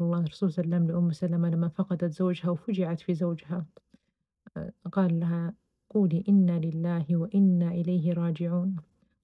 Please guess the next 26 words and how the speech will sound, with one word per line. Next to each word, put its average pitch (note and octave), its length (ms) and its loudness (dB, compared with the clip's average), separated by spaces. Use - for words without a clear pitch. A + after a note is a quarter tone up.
اللهم F#3 680 4
أجرني F3+ 580 2
في F3+ 200 0
مصيبتي F3 680 -2
واخلفني E3+ 680 -2
خيرا F3 340 -2
منها". E3 460 -2
والله F3+ 320 2
العظيم F3 500 0
عن، F3 480 0
عن F3+ 400 4
صدق - 280 -4
وإيمان F3+ 540 2
بهذا E3 280 -2
الدعاء، F3 600 -4
سبحان F3+ 340 -4
الله، F3 260 -4
ما G3 160 6
أصبت - 680 -4
بابتلاء F#3 600 -2
أو F3 40 2
مصيبة F3 520 0
إلا F3 140 0
سبحان F3 360 -4
الله E3+ 100 2
دعوت E3+ 400 -2